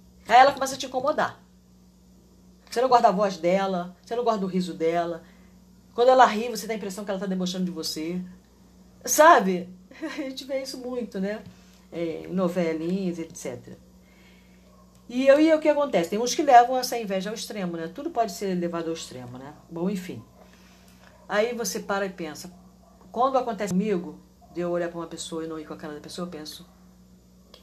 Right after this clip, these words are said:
aquela pessoa tem que eu não tenho, que eu gostaria de ter?" Eu penso, "Por que que eu não gosto dela? Eu não conheço ela."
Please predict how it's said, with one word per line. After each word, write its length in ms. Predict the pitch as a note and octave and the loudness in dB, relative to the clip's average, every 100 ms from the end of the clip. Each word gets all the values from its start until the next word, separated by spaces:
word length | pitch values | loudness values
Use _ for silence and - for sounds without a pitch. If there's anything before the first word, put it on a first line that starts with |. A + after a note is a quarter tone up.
| - | -18
aquela 180 | - A#3+ | -12 -10
pessoa 380 | F#3+ F3+ G3 F#3 F3+ - | -10 -10 -8 -10 -12 -14
tem 420 | G3 A3 A#3+ B3+ C4+ - - - - - | -10 -10 -10 -14 -16 -20 -20 -20 -20 -20
que 260 | - F#3+ | -16 -10
eu 120 | G3 | -6
não 260 | F#3+ F#3+ F#3 | -6 -4 -6
tenho, 480 | F3+ D#3+ C3+ C3 A#2+ | -8 -14 -16 -18 -16
que 60 | D3+ | -16
eu 80 | |
gostaria 420 | D3+ D3 - D3 C#3+ | -16 -16 -18 -16 -18
de 140 | C#3 - - | -20 -20 -20
ter?" 200 | B2+ - - - - - - - - - - - - - - - - | -20 -20 -20 -20 -20 -20 -20 -20 -20 -20 -20 -20 -20 -20 -20 -20 -20
Eu 120 | D3+ | -20
penso, 760 | - C#3+ B2 - - - - - | -18 -18 -16 -16 -12 -12 -14 -20
"Por 100 | - | -14
que 80 | F#4+ | -10
que 80 | |
eu 60 | E4 | -8
não 100 | C4 | -8
gosto 260 | G3 F#3 - | -8 -10 -10
dela? 160 | F3 | -10
Eu 40 | G#3 | -10
não 80 | |
conheço 420 | B3 D#4 E4 E4 F#4 | -10 -10 -10 -10 -8
ela." 280 | F4+ A#3 | -8 -8